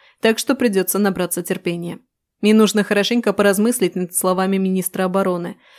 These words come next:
Он уверен, что самое лучшее оружие против некросов – магическое. Неужели я зря перерываю книги по военному делу? Возможно, не там еще?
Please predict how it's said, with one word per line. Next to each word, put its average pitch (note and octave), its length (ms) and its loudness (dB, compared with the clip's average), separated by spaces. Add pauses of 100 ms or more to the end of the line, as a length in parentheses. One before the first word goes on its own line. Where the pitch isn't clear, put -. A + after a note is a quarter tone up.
(140)
Он G#3+ 160 4
уверен, G#3 340 4
что - 160 -6
самое F#3+ 380 0
лучшее F#3 320 0
оружие F#3+ 320 0
против F3+ 340 -8
некросов – G3 480 -2
магическое. G3 760 -4 (240)
Неужели G#3 420 4
я A3 180 4
зря G3+ 240 2
перерываю F#3 540 2
книги G3 340 0
по F#3 140 -4
военному F#3+ 520 2
делу? F#3+ 360 2 (380)
Возможно, G3 480 2
не F#3+ 100 0
там F#3 220 0
еще? G#3 320 -4